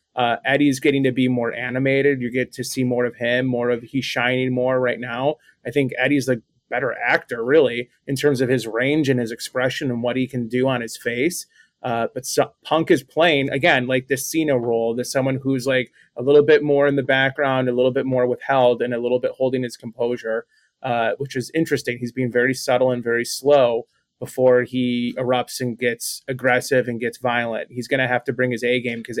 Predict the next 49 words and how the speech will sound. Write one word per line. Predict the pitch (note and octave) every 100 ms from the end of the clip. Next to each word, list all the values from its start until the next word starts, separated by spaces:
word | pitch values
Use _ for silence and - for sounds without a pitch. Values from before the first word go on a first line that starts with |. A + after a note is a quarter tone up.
| -
Eddie's | A#2+ B2
certainly | - A#2+ A#2+ A2+
on | A2 A2+
it | -
right | A#2 -
now | B2 A#2+
in | C3
terms | B2 B2 B2
of | B2
in | A#2 A#2
the |
ring. | A#2+ A#2 C3+ F3+ F#3+ _ _ -
So | D3
it'll | C3 C3+ C3
be | B2+ B2+ A#2+ A#2+ _ _ _ _ _
amazing | C3 B2 C3 C3 C#3
to | B2+
watch | A#2 A2+ A#2
this | A#2 -
match. | A#2 A#2+ A#2+ -
I | B2
think | B2+ A#2
this | A#2
is | B2+
gonna | A#2 A#2+ A2+
be | A#2+
one | A#2 A#2
of | A2+
the | A2+
sto-, | - B2 A#2+
show | - - - D#3
stealers, | D3+ - C#3 C3 B2+ B2+ - _ _ -
and | C3+ B2+ B2+
it's | A#2+
going | - C3+ B2+ B2+
to, | - B2+ A#2+ A#2
the | C3+
outcome | D3 D3+ D#3+
of | B2
this | A#2+ -
match, | A#2+ A#2+ -
which | B2+ -
none | C3 C#3
of | D3
us | C3 C3
know | C3+ C3
what's | B2 A#2
gonna | C3 A#2
happen, | A#2+ B2 A#2+ A2+